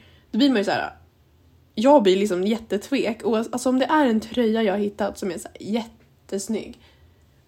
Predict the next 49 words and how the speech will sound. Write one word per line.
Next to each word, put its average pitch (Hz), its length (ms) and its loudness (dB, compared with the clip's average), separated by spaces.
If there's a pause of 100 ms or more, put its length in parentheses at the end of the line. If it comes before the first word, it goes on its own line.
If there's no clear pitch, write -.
(180)
men 226 240 -2
jag 214 80 -2
har 202 60 -2
inte 226 200 -2
sett - 460 -6
någon 202 280 -4
eller 220 160 -2
hört 277 420 0
någon, 185 200 0
liksom, 196 280 -4
berätta 226 520 -2
om 190 160 -6
den 151 160 -6
eller, 190 180 -2
liksom, 208 180 -6
skrivit 214 300 -6
en 202 80 -2
recension, 214 800 -4
då 226 100 0
blir 247 120 2
jag 208 140 6
lite 269 240 2
så - 80 -6
här, 50 260 -6 (540)
det 214 80 -2
kanske 262 280 0
är 269 60 4
någonting 226 280 0
lurt 247 520 4
med 185 140 -2
den 202 80 -4
här - 120 -4
tröjan, 214 340 -2
liksom, - 320 -10
om 220 240 -2
ingen 254 560 -2
köper 269 380 -4
eller 220 240 -2
lämnar 208 280 -2
en 220 80 0
recension, 208 500 0
liksom. - 340 -12 (760)
Eh, 196 260 -2
för 214 100 -6
vi 240 160 -2
alla 269 260 -2
vill, 254 220 -2
vill, 220 220 -4
liksom... 208 440 -4